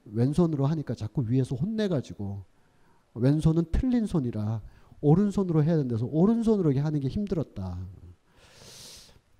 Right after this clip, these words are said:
그런 또 작은 에피소드. 이것까지 전두환이 기획한 건 아니겠죠. 예, "야, 왼손잡이 오른손으로 억지로 시켜." 이러진 않았겠는데 작은 에피소드들이죠. 평화의 문 이렇게 됐어요.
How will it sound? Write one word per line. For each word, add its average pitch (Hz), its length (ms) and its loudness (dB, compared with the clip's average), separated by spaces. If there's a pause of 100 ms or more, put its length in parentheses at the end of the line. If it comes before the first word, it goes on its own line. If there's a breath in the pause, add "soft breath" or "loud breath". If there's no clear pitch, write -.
(120)
그런 147 240 2 (100)
또 143 100 4
작은 - 360 2
에피소드. 147 600 2 (1160 soft breath)
이것까지 240 480 4
전두환이 196 500 10
기획한 180 380 8
건 214 120 4
아니겠죠. 180 720 6
예, 151 420 6
"야, 190 100 4
왼손잡이 202 560 4
오른손으로 196 480 6
억지로 202 280 2
시켜." 196 420 2
이러진 147 300 0
않았겠는데 139 800 0 (340 soft breath)
작은 143 340 0
에피소드들이죠. 123 1120 -2 (960)
평화의 143 440 2
문 131 320 -4
이렇게 95 200 -14
됐어요. 73 220 -20